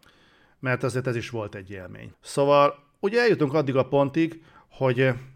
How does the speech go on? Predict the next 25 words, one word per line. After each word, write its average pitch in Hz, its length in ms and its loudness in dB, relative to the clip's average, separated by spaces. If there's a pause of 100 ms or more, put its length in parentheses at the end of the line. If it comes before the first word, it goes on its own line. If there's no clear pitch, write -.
(1300)
hogy 127 120 -4
akkor, 123 500 -2
ö, 123 280 0 (720)
szakember 110 540 -6
segítségét 107 640 -12
fogjuk 110 360 -12
kérni, 113 340 -12
mert, 107 380 -12
ö, 107 240 -12 (280)
nyilván 98 380 -16
egy 120 140 -14
ilyen 123 180 -8
pici 131 280 -8
állatnál 117 600 -4 (340)
egy 123 100 -6
betegség 113 560 -6
az 117 180 -4 (300)
pillanatok 113 480 -8
alatt 104 220 -8
lezajlik, 117 540 -6 (460)
úgyhogy, 110 360 -12
ö, 113 100 -8
nem 110 140 -10
szórakozunk 117 640 -10
ilyennel. 131 580 -4